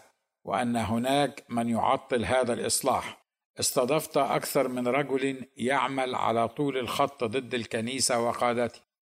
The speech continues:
كما استضفت رجلا أكاديميا غير أرثوذكسي أو حتى مصري ليتكلم بكل تحفظ حتى لا يغضب الكبار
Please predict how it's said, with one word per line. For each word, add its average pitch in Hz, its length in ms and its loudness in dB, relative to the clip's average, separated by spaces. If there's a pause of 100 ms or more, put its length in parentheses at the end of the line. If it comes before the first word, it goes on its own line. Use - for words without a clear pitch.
(100)
كما 113 160 0
استضفت 135 540 0
رجلا 127 560 2
أكاديميا 127 680 0
غير 123 520 2
أرثوذكسي 117 760 0 (460)
أو 113 120 2
حتى 143 360 0
مصري 123 680 0 (400)
ليتكلم 127 840 0
بكل 127 500 0
تحفظ - 680 -4 (440)
حتى 139 400 0
لا 123 120 4
يغضب 123 460 2
الكبار 120 580 0